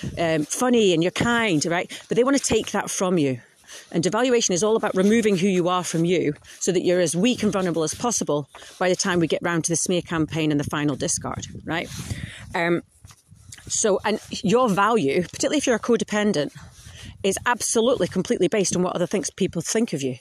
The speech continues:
So it's even more dangerous if you're a codependent in a relationship with a narcissist, the devaluation phase,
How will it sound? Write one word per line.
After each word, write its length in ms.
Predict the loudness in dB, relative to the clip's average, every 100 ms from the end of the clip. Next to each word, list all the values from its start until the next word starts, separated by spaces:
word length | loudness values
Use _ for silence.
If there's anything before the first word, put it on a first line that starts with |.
| _ -20 -10
So 120 | 0 2
it's 100 | 4
even 220 | 4 4
more 160 | 4
dangerous 500 | 2 4 4 2 0
if 140 | -2 -4
you're 100 | -4
a 60 |
codependent 600 | -2 -2 0 -2 0 0 0
in 120 | -2
a 60 |
relationship 480 | 0 0 0 0 -2
with 80 | -2
a 40 |
narcissist, 560 | -2 0 -2 -4 -4 -6 -10 -20 -12 -6
the 80 |
devaluation 720 | -2 0 2 2 2 2 0 -2
phase, 320 | -2 -2